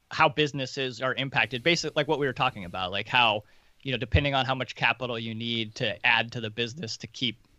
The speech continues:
the future cash flows coming, and how that changes, um,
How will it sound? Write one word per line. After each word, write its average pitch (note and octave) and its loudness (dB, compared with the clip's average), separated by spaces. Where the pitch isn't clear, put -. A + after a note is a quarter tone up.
the G#2+ -2
future A2+ 2
cash A2 4
flows G#2+ -2
coming, G#2 -4
and B2 2
how B2 6
that A2+ 2
changes, A2 -4
um, G2+ -6